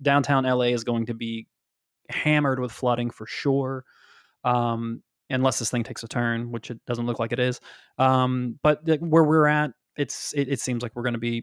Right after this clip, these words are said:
pretty cool. Like, I'm more or less worried about places that are, like, where Melissa and I got married on Catalina Island, which is in Los Angeles County. It's just an island off the coast of Southern California.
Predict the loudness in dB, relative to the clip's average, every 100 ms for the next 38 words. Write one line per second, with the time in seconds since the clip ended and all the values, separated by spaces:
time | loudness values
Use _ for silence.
0 | -4 -2 -2 0 2 4 4 4 6 6
1 | 6 2 0 0 0 -2 -2 -4 -4 -6
2 | -6 -6 -6 -6 -6 -4 -2 -2 -4 -4
3 | -2 0 0 -2 -6 -8 -8 -12 _ -4
4 | -2 -2 0 2 0 -2 -2 0 0 -2
5 | -4 -4 -6 -6 -4 -4 -6 -8 -10 -6
6 | -4 -4 -2 -2 0 -2 0 0 0 0
7 | 2 2 6 4 4 2 2 0 -2 -2
8 | -4 -2 -2 0 -2 -4 -4 -2 0 0
9 | 0 -2 -4 -6 -2 0 -2 -8 -10 -2
10 | 0 0 -2 -2 -2 -4